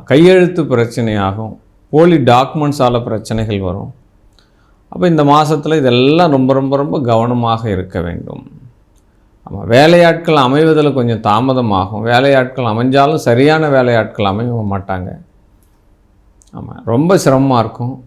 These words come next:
உத்தியோகஸ்தானம் அப்படின்ற ஒரு ஸ்தானம் வரும்பொழுது அதை நிலைப்படுத்துறதுக்கு உங்களுடைய போராட்டங்கள் கூடுதல் எஃபெக்டாக இருக்கும்.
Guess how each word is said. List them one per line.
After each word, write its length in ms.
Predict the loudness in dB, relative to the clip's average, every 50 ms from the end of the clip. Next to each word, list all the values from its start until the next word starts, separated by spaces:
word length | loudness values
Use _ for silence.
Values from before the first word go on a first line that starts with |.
| -6 -4
உத்தியோகஸ்தானம் 880 | -4 -2 2 4 4 4 4 2 0 -2 -2 -2 0 0 0 -2 -2 -4 -4
அப்படின்ற 360 | -4 -2 -2 -2 -2 -2 0 0
ஒரு 120 | 0 -2 -2
ஸ்தானம் 480 | -4 -4 -2 -2 -2 -2 -2 -2 -2 -2
வரும்பொழுது 520 | -4 -4 -4 -4 -4 -4 -4 -6 -8 -10 -12 -14 _ _ _ _ _ _ _ _ _ _ -10 -8
அதை 160 | -6 -4 -4 -4 -4 -4 -6 -8 -12 -14 -16 -16 -14 -8 -4
நிலைப்படுத்துறதுக்கு 1000 | 0 2 2 2 2 2 2 2 2 2 0 0 0 0 0 -4 -6 -4 -4
உங்களுடைய 380 | -4 -2 -2 -2 0 0 0 -2 -4 -4
போராட்டங்கள் 720 | 0 0 2 2 2 2 0 0 -4 -4 -2 -4 -4 -6 -8 -12 -14 -10
கூடுதல் 440 | -2 2 2 2 4 4 4 4 4 2
எஃபெக்டாக 500 | 0 -2 -6 -8 -6 -4 -4 -4 -4 -4
இருக்கும். 400 | -6 -8 -8 -10 -16 -20 -20 -20